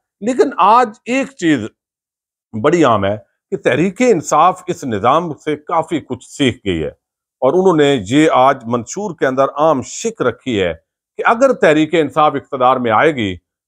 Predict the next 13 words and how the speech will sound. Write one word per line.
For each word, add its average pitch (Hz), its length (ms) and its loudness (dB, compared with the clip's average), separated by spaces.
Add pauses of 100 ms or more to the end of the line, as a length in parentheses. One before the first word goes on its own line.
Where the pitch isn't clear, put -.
तो 151 60 -6
ये 160 160 -2
एम 185 280 -2
एन 160 160 2
एज़, 160 280 2
एम 151 240 -2
पी 156 240 -4
एज़ 147 120 2
जिस 143 260 -6
तरह 143 200 2
पीछे 131 400 -4
बिके 131 440 0
हैं 123 200 -2